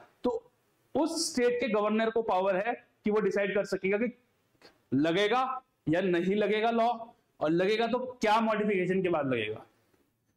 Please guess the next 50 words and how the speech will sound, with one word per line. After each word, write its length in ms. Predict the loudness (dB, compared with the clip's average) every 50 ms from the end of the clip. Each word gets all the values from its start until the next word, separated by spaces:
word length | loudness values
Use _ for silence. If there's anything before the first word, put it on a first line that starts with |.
| _ _ _ -8 -6
तो 80 | -4 -4
absolute 360 | -4 -4 -2 -2 -2 -2 -2
power 160 | 0 0 0
पार्लियामेंट 480 | -2 -2 -2 0 0 0 0 0 -2 -2
ही 40 |
खत्म 140 | -2 -2 -2
हो 60 | 0
गई। 80 | 0 0
पार्लियामेंट 420 | 0 0 0 0 0 0 0 0
ने 120 | 0 -2 -2
एक 80 | 0
लॉ 180 | 0 0 0 0
pass 300 | 0 0 -2 -2 -4 -4
किया, 160 | -2 -2 -2 -4 -6 -12 -20 -20 _ _ _ _ _ _ _ _ -6
ठीक 160 | -4 -2 -2
है, 60 | -2 -4 -6 -10 _ _ _ _ _ _ _ _
कि 400 | -2 0 0 0 -2 -4 -8 -14 -18 _ _ _ _ _ -2
उस 300 | -2 -2 0 0 -2 0 0
particular 520 | 0 0 0 0 0 0 0 0 0 -2 -6 _ _ _ _ _ -2
डिस्ट्रिक्ट 420 | -2 -2 -2 -2 -4 -4 -4 -2 0
के 80 | 0
जो 160 | 2 2 2
लोग 220 | 2 2 2 2 0
हैं 80 | 0
वो 60 | 0 0
शराब 280 | 0 0 0 2 2
नहीं 160 | 2 0 2
पिएंगे। 380 | 2 2 2 2 2 2 0 -2 -4 -6 -12 -20 _ _ _ _ _ -4
ठीक 140 | -2 0 0
है, 300 | 0 -2 -4 -8 -12 -16 _ _ _ _ _ _ _ _ -2
वहां 320 | 0 2 4 4 4 2 2
के 60 | 2
गवर्नर 420 | 2 2 2 2 2 2 0 0
को, 120 | 0 0 0
जो 120 | 0 0
पा-, 360 | 0 -2 -4 -4 -4 -4 -6
स्टेट 240 | -4 -2 -2 -2 0
के 60 | 0
गवर्नर 220 | 0 0 2 2 0
को 100 | 0 0
power 300 | 0 0 0 0 0 0
है 120 | -2 -4 -8 -14 -20 _ _ _ -4
कि 80 | -2
भैया 240 | 0 0 0 0 0
ढाई 160 | 0 -2 -2
सौ 120 | -2 -2 0
एमएल 220 | 0 0 0 0
पी 100 | -2 -2
सकते 300 | -2 -4 -8 -10 -8 -6
हैं। 80 | -6 -6